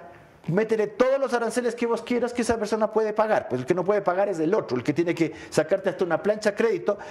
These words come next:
porque usted le has metido el no, no sé cuánto por ciento de, de, de, de aranceles. Pues entonces no puedes tener un televisor, no puedes tener una lavadora, no puedes tener una,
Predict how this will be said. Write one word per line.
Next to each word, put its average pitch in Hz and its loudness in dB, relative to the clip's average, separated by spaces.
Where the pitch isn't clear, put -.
porque 160 2
usted 196 0
le 190 2
has 185 -4
metido 180 0
el 151 -2
no, 160 0
no 165 -2
sé 170 -2
cuánto 190 0
por 165 -2
ciento 185 0
de, 139 0
de, 135 2
de, 147 0
de 143 4
aranceles. 156 0
Pues 120 -4
entonces 151 0
no 175 0
puedes 156 -2
tener 135 0
un 135 -4
televisor, 147 0
no 156 0
puedes 131 0
tener 135 0
una 135 2
lavadora, 180 2
no 147 -6
puedes 139 -4
tener 139 0
una, 151 -2